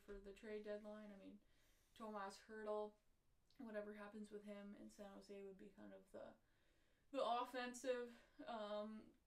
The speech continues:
frontline person, but I think because they're getting out of that Kane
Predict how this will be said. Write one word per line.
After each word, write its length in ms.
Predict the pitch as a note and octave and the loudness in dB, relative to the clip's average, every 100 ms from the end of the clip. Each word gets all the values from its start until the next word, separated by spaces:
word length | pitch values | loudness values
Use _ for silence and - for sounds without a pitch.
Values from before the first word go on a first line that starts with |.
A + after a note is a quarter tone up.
| - - | -18 -4
frontline 540 | A3 A3 A3+ A3 A3 | -2 0 0 0 0
person, 520 | A3+ G#3+ A#3 A#3+ A#3+ G#3 | -2 -2 -4 -4 -2 0
but 280 | G3+ G#3+ - - - | 0 0 -2 -6 -2
I 140 | G3+ | -2
think 340 | G#3 A3 G#3+ A3 - - | -2 -4 -4 -6 -16 -4
because 520 | G#3 G#3 A3 G#3+ G#3 | -4 -2 2 2 2
they're 160 | G#3 G3+ | -2 -2
getting 360 | G#3 G#3 G#3 G3+ | 0 -2 -2 -4
out 120 | G3+ | -4
of 100 | G3 | -4
that 200 | G3+ A3 - | -6 -6 -8
Kane 320 | G3+ G3 | -8 -6